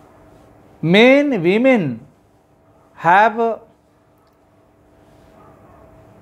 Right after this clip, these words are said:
the application of science by traveling in train, uh,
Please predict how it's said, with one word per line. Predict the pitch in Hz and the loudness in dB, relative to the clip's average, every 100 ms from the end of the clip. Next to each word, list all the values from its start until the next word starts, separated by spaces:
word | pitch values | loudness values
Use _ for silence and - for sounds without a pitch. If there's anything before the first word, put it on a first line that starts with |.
| - _ | -20 _
the | - 170 | -2 2
application | 175 175 185 175 226 226 294 302 | 2 0 -8 -6 -4 -4 -4 -2
of | 254 - | -4 -4
science | 202 185 190 147 - - - _ _ _ _ _ _ _ _ _ _ _ _ _ - | -4 -4 -4 -6 -8 -16 -20 _ _ _ _ _ _ _ _ _ _ _ _ _ -6
by | 156 170 175 | 0 2 2
traveling | 170 165 175 165 196 254 285 294 _ _ _ _ _ _ _ _ _ _ | 0 0 2 2 2 0 -2 -8 _ _ _ _ _ _ _ _ _ _
in | 170 165 147 | -6 -4 -4
train, | 147 170 180 196 214 226 - _ _ _ _ _ _ _ _ _ _ _ _ _ - - _ _ _ _ _ _ - _ - _ _ - - _ | -2 0 0 -2 -6 -12 -20 _ _ _ _ _ _ _ _ _ _ _ _ _ -20 -20 _ _ _ _ _ _ -20 _ -20 _ _ -20 -20 _
uh, | 151 139 139 135 131 | -2 0 0 0 -4